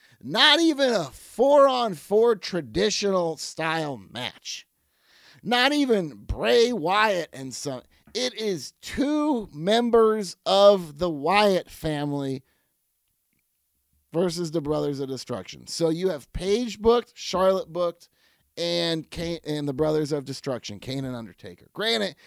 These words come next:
you have Undertaker booked. We all knew that. We all knew Undertaker would be there last pay-per-view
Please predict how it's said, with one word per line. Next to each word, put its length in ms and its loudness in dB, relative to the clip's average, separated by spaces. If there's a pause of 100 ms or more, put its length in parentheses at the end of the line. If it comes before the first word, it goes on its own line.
(240)
you 160 -2
have 140 2
Undertaker 560 -2
booked. 380 0
We 220 0
all 220 0
knew 200 -14
that. 280 -6 (200)
We 260 0 (160)
all 260 6
knew 240 0
Undertaker 500 -4
would 200 -4
be 160 -2
there 280 2 (460)
last 640 2
pay-per-view 880 -4